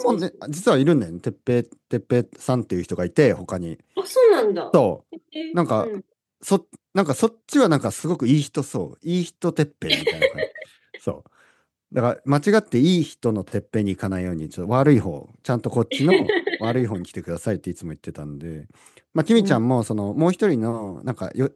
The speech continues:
Speaker 1: いい人のきみちゃんじゃなくて、この悪いきみね。
Speaker 2: 悪い、悪くないけどね。<laughs> 悪くないけど。な、な、なんだろうね。な、何？うん。
Speaker 1: だから、プロフィールに、
Speaker 2: うん。
Speaker 1: あの、
Speaker 2: はい。
Speaker 1: オ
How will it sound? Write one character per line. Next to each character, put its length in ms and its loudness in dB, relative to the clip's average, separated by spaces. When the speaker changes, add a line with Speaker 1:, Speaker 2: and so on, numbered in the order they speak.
Speaker 1:
い 140 2
い 20 0
人 220 -6
の 180 -6
き 140 -4
み 100 0
ち 100 -10
ゃ 40 -6
ん 40 -8
じ 60 -6
ゃ 20 -4
な 80 -6
く 60 -20
て、 160 0
こ 120 -4
の 280 -4
悪 260 2
い 80 0
き 120 -10
み 120 -8
ね。 160 -6
Speaker 2:
悪 600 2
い、 140 -4
悪 420 -2
く 140 0
な 160 0
い 140 -6
け 180 -8
ど 100 -14
ね。 100 -20
<laughs> 1000 -14
悪 360 -2
く 160 -10
な 140 -8
い 100 -12
け 160 -12
ど。 220 -16
な、 200 -4
な、 260 -4
な 220 -4
ん 80 -6
だ 120 -8
ろ 140 -18
う 60 -14
ね。 320 -8
な、 200 -6
何？ 480 -6
う 80 -8
ん。 120 -4
Speaker 1:
だ 100 2
か 100 2
ら、 200 0
プ 80 2
ロ 100 4
フ 80 0
ィ 80 8
ー 60 4
ル 100 4
に、 360 -2
Speaker 2:
う 60 -12
ん。 20 -4
Speaker 1:
あ 60 -4
の、 120 -4
Speaker 2:
は 100 0
い。 80 0
Speaker 1:
オ 320 -2